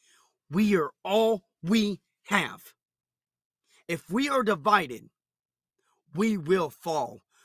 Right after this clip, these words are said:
We need to be united. There will be some that have itching ears that don't want to hear the truth. Guess what? Speak it anyway. You know why? 'Cause our enemy never sleeps, and the left is always gonna make sure that their voices are heard.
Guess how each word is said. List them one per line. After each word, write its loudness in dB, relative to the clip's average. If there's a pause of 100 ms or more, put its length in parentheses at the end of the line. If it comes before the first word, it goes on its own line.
(180)
We -2
need -2
to -4
be -4
united. -6 (360)
There 0
will 0
be -8
some -4
that -2
have -6
itching -6
ears -4 (180)
that -2
don't -2
want -6
to -10
hear 0
the -6
truth. -8 (540)
Guess 0
what? -6 (160)
Speak -6
it -2
anyway. -2 (200)
You -4
know 0
why? -2 (200)
'Cause -6
our 2
enemy -2
never -8
sleeps, -10 (200)
and -4
the -4
left -4
is -10
always -4
gonna -6
make -8
sure -2 (180)
that -14
their -2
voices -8
are -8
heard. -4